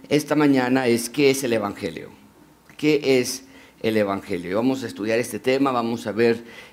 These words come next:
eh, a la luz de la palabra de Dios el Evangelio, y vamos a cerrarlo con lo que hemos aprendido ya en, en la cuestión de, de Esther. Y vamos a cerrar esta parte. Sí está, está el,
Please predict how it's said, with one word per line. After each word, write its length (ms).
eh, 160
a 80
la 100
luz 240
de 60
la 160
palabra 360
de 100
Dios 560
el 120
Evangelio, 720
y 120
vamos 340
a 60
cerrarlo 720
con 260
lo 100
que 120
hemos 240
aprendido 720
ya 380
en, 800
en 340
la 200
cuestión 520
de, 480
de 120
Esther. 500
Y 80
vamos 300
a 40
cerrar 400
esta 300
parte. 340
Sí 120
está, 260
está 320
el, 320